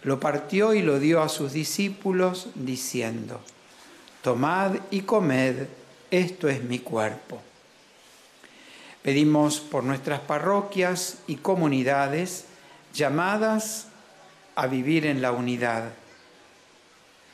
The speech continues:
por los que asisten a la Santa Misa, también por los que la han dejado de practicar, por las personas que se comprometen al servicio de los pobres por amor a Jesucristo,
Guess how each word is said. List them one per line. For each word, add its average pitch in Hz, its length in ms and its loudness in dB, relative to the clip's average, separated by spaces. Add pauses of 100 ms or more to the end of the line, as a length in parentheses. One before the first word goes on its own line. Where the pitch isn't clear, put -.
(140)
por 143 140 0
los 151 160 0
que 143 220 2
asisten 147 640 0
a 139 60 2
la 135 100 0
Santa 135 460 -2
Misa, 170 560 -2 (1120)
también 135 440 0
por 143 120 0
los 135 160 0
que 131 160 -4
la 139 80 2
han 143 100 2
dejado 151 440 0
de 127 120 0
practicar, 113 680 -6 (1300)
por 139 140 -2
las 147 120 0
personas 175 500 0
que 175 100 -2
se 151 180 -2
comprometen 165 760 0
al 131 160 0
servicio 151 680 -2
de 131 140 -2
los 123 120 -4
pobres 123 640 -2
por 131 280 0
amor 143 300 2
a 131 60 -2
Jesucristo, - 840 -8